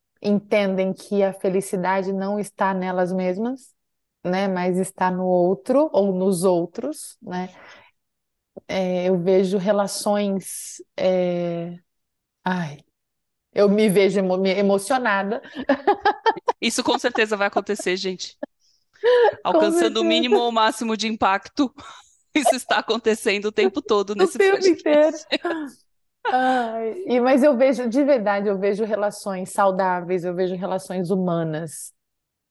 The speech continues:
Speaker 1: eu vejo relações reais, né? E com pessoas verdadeiras, falando sobre as suas vulnerabilidades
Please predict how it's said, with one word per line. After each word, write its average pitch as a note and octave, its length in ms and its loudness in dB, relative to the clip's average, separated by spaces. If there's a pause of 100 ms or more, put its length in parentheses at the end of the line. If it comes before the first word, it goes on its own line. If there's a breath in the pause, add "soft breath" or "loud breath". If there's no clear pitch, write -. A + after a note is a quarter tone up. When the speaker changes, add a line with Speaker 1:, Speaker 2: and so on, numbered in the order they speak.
(140)
Speaker 1:
eu F3+ 140 -2
vejo F3 300 0
relações F#3+ 500 0
reais, F#3+ 840 -2 (640 loud breath)
né? F3+ 420 -4
E F3+ 720 -2 (100)
com G3 180 -2
pessoas G3 460 2
verdadeiras, G#3 1160 0 (500)
falando A#3 480 2
sobre G3+ 300 2
as - 80 -2
suas G#3 180 0
vulnerabilidades F#3+ 1300 -4